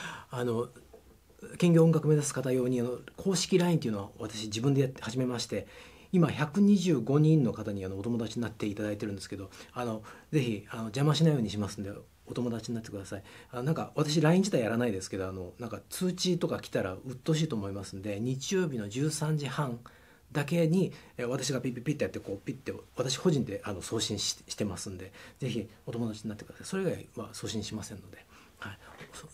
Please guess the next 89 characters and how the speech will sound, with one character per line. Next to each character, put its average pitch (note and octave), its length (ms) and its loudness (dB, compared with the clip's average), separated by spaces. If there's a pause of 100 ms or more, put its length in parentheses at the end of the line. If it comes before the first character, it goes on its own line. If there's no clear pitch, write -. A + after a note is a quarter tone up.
そ - 180 -8
れ G#3 100 0
だ G#3+ 100 -6
っ G#3 60 -8
た - 80 -8
ら A2+ 40 -2
お A#2 60 0
邪 C3+ 160 0
魔 C#3 120 -2
に C3+ 80 -2
な C#3 80 0
ら D3+ 60 -2
な D3 140 -6
い C#3 60 -10
か - 120 -6
な C#3 200 -4
と - 140 -4
思 B2 180 -2
っ - 20 -10
た - 160 -6
ん G#2+ 60 -4
で G#2 60 -8
す - 100 -6
け G#2 80 -6
ど、 G2+ 60 -8
い G2+ 40 -8
か - 120 -6
が G2+ 100 -4
で F#2 80 -12
し - 100 -8
ょ G2+ 40 -8
う - 20 -10
か。 - 180 -16 (220)
あ D#3 60 0
の、 C#3 60 4
他 E3 200 10
の A3+ 60 10
エ G#3+ 60 10
ス G#3+ 100 4
エ A3 60 12
ヌ A3 60 12
エ G#3+ 60 10
ス G#3 100 4
は G#2+ 140 6
私 A#2+ 680 -2
じ C3 60 -2
ゃ B2 40 0
な A#2 60 -2
く G#2 40 -10
て G#2+ 80 -2
他 A2+ 140 -2
の A#2 100 0
女 C#3+ 100 6
の C#3 80 4
子 - 60 -4
た - 80 -8
ち A2 80 -8
が E2+ 60 -8
や - 40 -10
っ - 40 -12
て A#2 100 -6
て、 - 80 -4
私 A2 240 -2
見 A#2+ 100 2
た D3+ 80 6
こ C#3 60 2
と C#3 80 4
も C3+ 80 4
な B2+ 80 2
い G2 60 -2
ん F2 80 -8
で、 G2+ 180 -10 (300)
あ A2+ 120 -6
の、 G2+ 80 -4
私 A2 220 -6
本 B2+ 160 4
人 G#2 120 0
じ F2+ 60 -8
ゃ G2 60 -4
な G2+ 80 -2
い - 20 -2
ん - 20 -8
で F2 60 -10
す - 80 -12
け G2 60 -10
ど、 G2 120 -6
こ A#2 100 -6
の A2+ 80 -2
ラ-、 C#3 140 -2